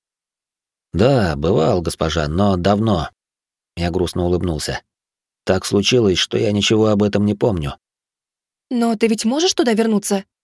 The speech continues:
Speaker 1: Глаза девушки блеснули, она резко отвернулась и, подойдя к ограждению, оперлась о перила и опустила взгляд. «И ты, госпожа, тоже можешь вернуться в Аокигахару», глядя ей в спину, негромко произнес я. «Даже если ты никогда не бывала там раньше».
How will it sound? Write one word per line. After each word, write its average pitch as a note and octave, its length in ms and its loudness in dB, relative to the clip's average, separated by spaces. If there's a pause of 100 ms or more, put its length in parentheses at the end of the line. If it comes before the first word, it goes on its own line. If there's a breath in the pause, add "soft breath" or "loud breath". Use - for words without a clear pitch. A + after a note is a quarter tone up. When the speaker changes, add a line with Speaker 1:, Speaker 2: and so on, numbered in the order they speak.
(380)
Speaker 1:
Глаза G2+ 280 2
девушки G#2 400 2
блеснули, G#2 720 0 (440)
она A2+ 240 2
резко A2+ 280 2
отвернулась G#2+ 680 0
и, G2 40 -2
подойдя G#2 400 0
к G2+ 80 -4
ограждению, G#2 640 2
оперлась G2+ 540 0
о F#2+ 100 -6
перила A2+ 380 2
и G#2+ 200 -2
опустила F2+ 500 -2
взгляд. D#2 400 -8 (640)
«И D2 120 -2
ты, - 180 2
госпожа, D3+ 480 2
тоже D3 360 2
можешь C#3+ 300 2
вернуться A#2+ 500 2
в G2+ 60 4
Аокигахару», G2 880 0 (520)
глядя F#2 340 0
ей F#2 160 2
в - 60 -8
спину, G#2+ 280 0
негромко F#2 420 -2
произнес F2 480 -2
я. C#2 220 -6 (600)
«Даже B2+ 340 0
если A#2 220 2
ты A#2 120 2
никогда A2+ 360 0
не A2+ 80 0
бывала A#2 360 4
там G#2+ 180 -2
раньше». G#2 380 -2